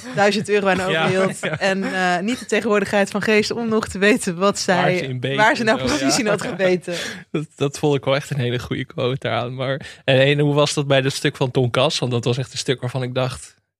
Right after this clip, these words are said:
Speaker 1: dat is echt zo'n stuk wat je zelf had willen ma-, schrijven.
Speaker 2: Oh, echt?
Speaker 1: Ik zelf,
Speaker 2: Oh.
Speaker 1: ja,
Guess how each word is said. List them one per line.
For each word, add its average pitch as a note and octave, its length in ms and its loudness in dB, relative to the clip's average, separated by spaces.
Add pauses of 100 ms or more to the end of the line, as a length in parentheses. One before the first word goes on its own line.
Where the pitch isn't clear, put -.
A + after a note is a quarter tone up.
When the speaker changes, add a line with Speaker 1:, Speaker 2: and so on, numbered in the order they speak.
(200)
Speaker 1:
dat A#2 180 -6
is - 60 -6
echt - 180 -8
zo'n C#3 120 2
stuk - 220 -2
wat C3 120 -2
je - 60 -4
zelf C#3 260 2
had D#3 100 0
willen C#3 220 0
ma-, C#3 220 -2
schrijven. C#3 520 -2
Speaker 2:
Oh, A3+ 160 2
echt? - 120 -2
Speaker 1:
Ik - 60 -14
zelf, C#3+ 200 0
Speaker 2:
Oh. C#3+ 60 -4
Speaker 1:
ja, C#3 160 2